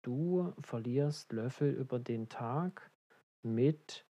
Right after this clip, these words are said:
Reizen, die durch dieses, äh, Sandglas, die Körnchen, äh, fallen, und der letzte Löffel fällt quasi mit dem letzten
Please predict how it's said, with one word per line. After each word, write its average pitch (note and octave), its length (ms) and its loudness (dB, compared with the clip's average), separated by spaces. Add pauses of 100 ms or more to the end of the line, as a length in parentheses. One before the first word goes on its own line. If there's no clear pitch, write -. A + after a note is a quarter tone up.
(800)
Reizen, B2 680 2
die D3 140 -2
durch B2+ 240 -2
dieses, A2+ 500 -6
äh, A#2 180 -4
Sandglas, D3 680 -2
die A#2 100 -4
Körnchen, F#3 640 -2 (240)
äh, D#3 180 4
fallen, D3+ 520 2
und C3+ 200 -2
der A#2 80 0
letzte B2 320 0
Löffel A#2+ 280 0
fällt B2+ 440 0
quasi B2+ 500 -2
mit B2 260 0
dem A#2 140 0
letzten A2+ 580 -6